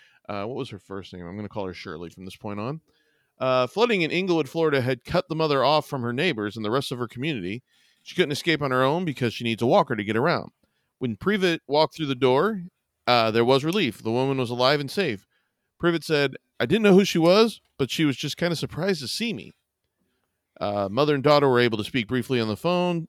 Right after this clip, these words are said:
enough to ease Bomlitz's worries. Uh, but their conversation was cut short because her mom's hearing aids had stopped working.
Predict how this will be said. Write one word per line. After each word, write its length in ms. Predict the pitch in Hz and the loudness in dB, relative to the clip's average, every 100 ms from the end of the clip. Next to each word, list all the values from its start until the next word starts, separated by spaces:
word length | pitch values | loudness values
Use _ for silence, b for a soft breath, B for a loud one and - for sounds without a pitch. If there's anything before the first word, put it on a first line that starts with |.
| - | -4
enough 260 | 120 127 | 0 0
to 120 | - 131 | -2 -4
ease 220 | 131 110 | -2 -2
Bomlitz's 560 | 123 127 123 110 - | 0 0 0 -4 -6
worries. 520 | 127 165 196 202 202 - _ _ _ _ - | -4 -2 -2 -4 -10 -18 _ _ _ _ -6
Uh, 180 | 117 | -4
but 120 | 113 123 | -2 -4
their 80 | 120 | 0
conversation 580 | 185 220 165 214 175 | 0 0 -2 -2 -2
was 100 | 143 | -6
cut 200 | - 156 | -2 -4
short 200 | - 139 127 | -2 -4 -4
because 220 | 127 123 | -4 -4
her 60 | 127 | -2
mom's 260 | 143 131 | -4 -4
hearing 260 | 214 214 127 | -2 0 0
aids 200 | 104 92 | -2 -4
had 60 | |
stopped 300 | - 117 101 | -4 -2 -2
working. 400 | 113 98 98 113 | -4 -6 -8 -14